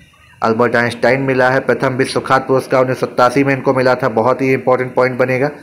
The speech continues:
उन्नीस सौ नवासी में इनको पद्म विभूषण मिला था। तो सारी चीज़ें आप याद कर लीजिएगा, बहुत important questions है।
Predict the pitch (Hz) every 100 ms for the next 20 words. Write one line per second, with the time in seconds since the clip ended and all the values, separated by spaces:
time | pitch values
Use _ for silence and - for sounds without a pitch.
0 | - _ _ - 151 147 135 127 120 123
1 | 117 117 170 117 135 139 104 107 - 87
2 | 87 - - - _ _ _ _ 104 -
3 | 113 127 123 123 127 123 123 127 127 131
4 | 143 147 113 117 117 117 117 120 117 117
5 | 117 131 131 165 180 -